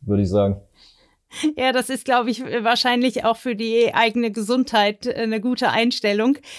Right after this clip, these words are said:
Speaker 2: Erzähl mal noch ein bisschen was zum Thema Transparenz. Wie viel und was veröffentlicht ihr und wo veröffentlicht ihr das und, äh, was kann man sich da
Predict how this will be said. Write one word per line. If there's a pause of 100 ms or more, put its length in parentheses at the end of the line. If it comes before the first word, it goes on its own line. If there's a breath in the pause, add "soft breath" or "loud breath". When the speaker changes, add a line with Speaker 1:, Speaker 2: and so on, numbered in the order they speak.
(180 loud breath)
Speaker 2:
Erzähl
mal
noch
ein
bisschen
was
zum
Thema
Transparenz.
Wie
viel
und
was
veröffentlicht
ihr
und
wo
veröffentlicht
ihr
das
und,
äh,
was
kann
man
sich
da